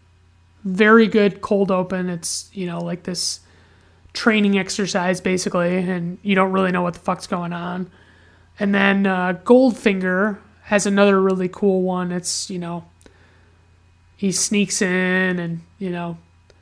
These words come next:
there's an explosion that goes off and all this stuff. And there's a big fight scene. I mean, it's pretty awesome.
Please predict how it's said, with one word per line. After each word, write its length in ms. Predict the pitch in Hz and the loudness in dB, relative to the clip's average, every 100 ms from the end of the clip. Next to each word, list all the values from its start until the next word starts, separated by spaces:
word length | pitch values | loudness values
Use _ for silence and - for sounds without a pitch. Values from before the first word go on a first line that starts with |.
| _ _ _ _ _ _ | _ _ _ _ _ _
there's 180 | 196 185 | -4 -2
an 80 | 180 | -4
explosion 640 | 180 - 214 202 202 196 | -4 0 4 4 4 2
that 100 | 196 | 0
goes 300 | 196 196 190 | 0 0 0
off 420 | 185 185 185 185 | -2 -2 -4 -4
and 80 | 196 | -4
all 160 | 185 185 | -4 -4
this 160 | 185 | -6
stuff. 600 | - - 185 190 - - _ _ _ _ _ _ _ _ - | -8 -6 -4 -6 -8 -20 _ _ _ _ _ _ _ _ -8
And 640 | 196 185 180 180 185 185 - _ _ _ _ _ _ _ _ _ | -6 -4 -4 -6 -6 -8 -14 _ _ _ _ _ _ _ _ _
there's 180 | 185 175 | -6 -4
a 60 | 180 | -4
big 180 | 185 | -4
fight 380 | - - 185 180 | -2 0 0 -2
scene. 520 | - 196 185 185 185 | -4 -2 -2 0 -2
I 100 | 185 | -2
mean, 200 | 175 175 | -4 -6
it's 220 | 180 170 - | -8 -12 -12
pretty 320 | - 190 175 | -6 -6 -6
awesome. 540 | 170 175 170 185 196 | -8 -10 -8 -8 -10